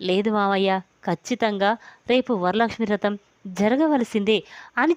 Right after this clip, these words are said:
చెప్పి ఇక ప్రేమ చెప్పగానే, రామరాజు, "సరేనమ్మా, నీ కోరిక మేరకు రేపే వరలక్ష్మి రథం జరిపిస్తాను" అని చెప్పి రామరాజు అంటాడు.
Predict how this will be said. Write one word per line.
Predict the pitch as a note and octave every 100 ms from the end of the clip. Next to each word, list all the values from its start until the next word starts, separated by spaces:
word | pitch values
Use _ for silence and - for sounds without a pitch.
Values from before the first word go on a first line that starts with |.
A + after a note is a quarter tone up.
| D#4+
చెప్పి | B3+ A#3 A3+ -
ఇక | - G#3+
ప్రేమ | G#3+ F#3 G3+ A3
చెప్పగానే, | A#3 G#3 G3+ G3 G#3 G3 G3+ - - _
రామరాజు, | - F#3+ G#3 A3 G#3+ G3 G#3+ - _ -
"సరేనమ్మా, | - A3 A3 G#3+ G3+ G3+ G3+ - _ -
నీ | A#3
కోరిక | A3+ G3 G#3 A3
మేరకు | G#3 G3 F#3+ F#3+ G#3+ A3 - _
రేపే | G3 B3 D4 D4
వరలక్ష్మి | G#3 F#3 G#3+ G#3+ A3
రథం | G3+ G3 G#3+ G#3 _ -
జరిపిస్తాను" | F#3+ G3 G3 A#3 - A3+ F#3+ G3 - - - A#3
అని | D#4+ D#4+
చెప్పి | C4+ - G3 A3 -
రామరాజు | F#3 F3 G3+ G#3+ G#3+ G3+
అంటాడు. | G#3+ G3+ G#3+ G#3